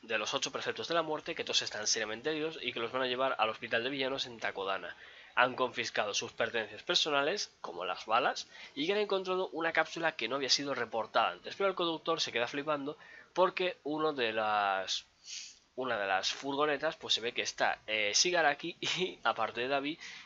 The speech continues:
y el otro tío este, que parece el Rey Misterio. Pero bueno. Entonces vemos que Shigaraki dice que es básicamente en el shogi lo que tienes que hacer es tomar al rey del oponente. Con lo cual, a pesar de haber ganado la guerra, todavía <laughs> no ha acabado todo.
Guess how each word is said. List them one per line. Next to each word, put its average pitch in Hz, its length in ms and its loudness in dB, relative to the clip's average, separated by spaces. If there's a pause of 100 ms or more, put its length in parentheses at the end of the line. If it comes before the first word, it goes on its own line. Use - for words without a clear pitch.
y 165 280 -2
el 120 120 4
otro 143 200 0
tío 139 200 4
este, 143 520 0
que 117 100 -2
parece 127 420 4
el 117 100 0
Rey 120 140 0
Misterio. 135 440 0 (580)
Pero 123 200 6
bueno. 101 260 0 (720)
Entonces - 300 6
vemos 165 180 2
que 151 100 0
Shigaraki 156 300 4
dice 156 240 0
que 160 80 -4
es - 80 -4
básicamente 139 500 2
en 156 80 2
el 156 100 2
shogi 147 280 2
lo 135 120 -2
que 113 80 -6
tienes 123 220 -2
que 127 80 -4
hacer 127 160 -2
es 131 140 -4
tomar 117 240 2
al 113 140 4
rey 123 240 -2
del 120 200 -2
oponente. 98 580 -6 (1120)
Con 120 140 2
lo 117 120 2
cual, 139 200 6
a 131 60 4
pesar 131 220 4
de 127 60 6
haber 131 180 6
ganado 127 280 6
la 160 100 8
guerra, 143 340 2 (1160)
todavía 127 440 6
<laughs> 143 140 6
no 120 260 6
ha 117 40 8
acabado 107 340 2
todo. 82 300 -6